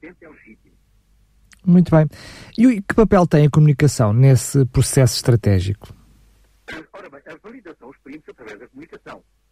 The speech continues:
Speaker 1: é evidente. Existem dois tipos de compreensão que devem ser comunicados àquele que sofre uma ferida emocional. O primeiro é comunicar que a maioria das pessoas responderia à situação que desencadeou o sofrimento nessa pessoa da mesma maneira.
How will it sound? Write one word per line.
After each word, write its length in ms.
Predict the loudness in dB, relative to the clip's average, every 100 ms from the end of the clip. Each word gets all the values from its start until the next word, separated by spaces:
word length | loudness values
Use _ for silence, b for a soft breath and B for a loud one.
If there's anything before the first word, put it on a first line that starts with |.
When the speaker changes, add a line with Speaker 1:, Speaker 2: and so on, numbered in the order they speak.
| _ _
Speaker 1:
é 80 |
evidente. 340 | _ -20 -20 -20 _ _ _ _ _ -20
Existem 420 | -20 -20 -20 -20
dois 220 | -20 -20 _
tipos 240 | -20 -20 _
de 80 | -20
compreensão 720 | -20 -20 -20 -20 -20 -20 -20
que 120 | -20
devem 280 | -20 -20 -20
ser 100 | -20
comunicados 600 | _ -20 -20 -20 -20 -20
àquele 280 | -20 -20 -20
que 140 | _ _
sofre 240 | -20 _ -20
uma 140 | -20
ferida 240 | -20 -20
emocional. 520 | -20 -20 _ -20 -20 _ _ _ _ _ _ _ _
O 80 | -20
primeiro 400 | -20 -20 -20 -20 _ _ _ _ _ _
é 100 | -20
comunicar 580 | -20 -20 -20 -20 -20 -20
que 120 | _ -20
a 60 |
maioria 420 | -20 -20 -20 -20
das 160 | -20 -20
pessoas 580 | _ _ _ -20 -20 -20
responderia 560 | -20 -20 -20 -20 -20
à 60 | -20
situação 540 | _ -20 -20 _ -20 _
que 100 | -20
desencadeou 680 | -20 -20 -20 -20 -20 -20 -20
o 80 | -20
sofrimento 520 | _ -20 -20 -20 -20
nessa 360 | -20 -20 _
pessoa 380 | _ _ -20 -20 _ _ _ _
da 80 | -20
mesma 280 | -20 -20 -20
maneira. 400 | -20 -20 -20